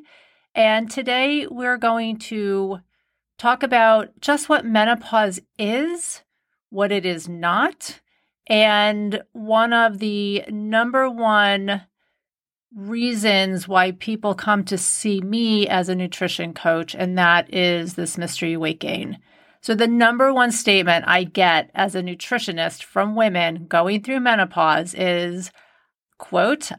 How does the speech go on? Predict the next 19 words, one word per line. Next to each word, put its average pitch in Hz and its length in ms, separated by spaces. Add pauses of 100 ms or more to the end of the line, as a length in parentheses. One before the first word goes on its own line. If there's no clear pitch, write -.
"I 180 240
just 180 340
look 254 300
at 311 120
food 302 600
and 190 160
I 170 100
gain 185 400
weight." 143 400 (1300)
You 208 160
might 196 220
be 196 140
feeling 180 380
the 175 60
same 175 280
way 170 160
too. 202 500
I 180 140
totally 185 680